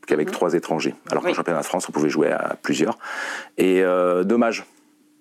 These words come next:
Speaker 1: parce que je crois que si, euh,
Speaker 2: Oui,
Speaker 1: Weah,
Speaker 2: oui, oui.
Speaker 1: si Weah et Rai, euh, jouent ensemble sur ce match-là, euh, c'est différent. Après, je conteste en aucun cas les choix de Arthur, hein, sur, euh, il a fait son choix,
Speaker 2: Oui,
Speaker 1: euh,
Speaker 2: oui.
Speaker 1: il pensait que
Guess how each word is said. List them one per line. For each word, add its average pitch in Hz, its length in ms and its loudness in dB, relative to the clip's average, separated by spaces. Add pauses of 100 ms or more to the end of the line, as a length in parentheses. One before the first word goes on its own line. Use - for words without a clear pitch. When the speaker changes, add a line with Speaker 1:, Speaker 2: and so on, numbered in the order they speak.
(640)
Speaker 1:
parce 92 180 0
que - 140 2
je - 100 0
crois 110 260 2
que 92 360 2
si, 92 360 2
euh, 87 220 4
Speaker 2:
Oui, 90 260 6
Speaker 1:
Weah, 107 380 2
Speaker 2:
oui, 170 160 -4
oui. 180 200 -2 (100)
Speaker 1:
si - 200 0
Weah 107 360 6
et 98 80 4
Rai, 107 280 2
euh, 90 280 2
jouent 95 200 2
ensemble 107 460 0 (460)
sur 95 220 2
ce - 80 0
match-là, 113 420 2 (500)
euh, 82 640 2
c'est 98 180 0
différent. 92 460 0 (240)
Après, 131 220 -2
je 87 320 2
conteste 85 460 -2
en 85 280 2
aucun 90 240 0
cas 98 160 -2
les 85 140 2
choix 85 300 0
de 80 140 2
Arthur, 82 340 -2
hein, 82 100 -6
sur, 78 320 -2
euh, 78 300 2
il 82 100 2
a 76 40 -4
fait 90 120 0
son 85 160 -4
choix, 95 380 2
Speaker 2:
Oui, 87 60 4
Speaker 1:
euh, 82 240 2
Speaker 2:
oui. 82 80 2
Speaker 1:
il 80 40 -2
pensait 82 380 -2
que 85 200 0